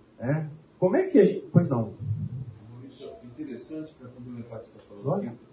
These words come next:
Speaker 2: Primeira Primeira Coríntios quatorze fala sobre a, a excelência do dom de profecia, por exemplo, acima do dom de línguas,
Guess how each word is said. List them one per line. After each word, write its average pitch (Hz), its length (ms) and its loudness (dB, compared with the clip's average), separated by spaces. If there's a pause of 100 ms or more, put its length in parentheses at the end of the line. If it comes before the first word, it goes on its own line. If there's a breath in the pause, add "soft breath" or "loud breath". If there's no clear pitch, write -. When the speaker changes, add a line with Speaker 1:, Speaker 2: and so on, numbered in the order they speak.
Speaker 2:
Primeira 127 280 -8
Primeira 127 360 -12
Coríntios 127 320 -10
quatorze 123 580 -8 (100)
fala 110 220 -12
sobre 110 420 -14 (140)
a, 95 60 -16 (360)
a - 200 -20 (560)
excelência 107 600 -16
do 98 220 -20
dom 113 140 -14
de 123 80 -12
profecia, - 580 -14
por - 200 -20
exemplo, - 240 -20
acima - 320 -20
do 113 220 -20
dom - 60 -18
de 214 100 -20
línguas, 113 440 -8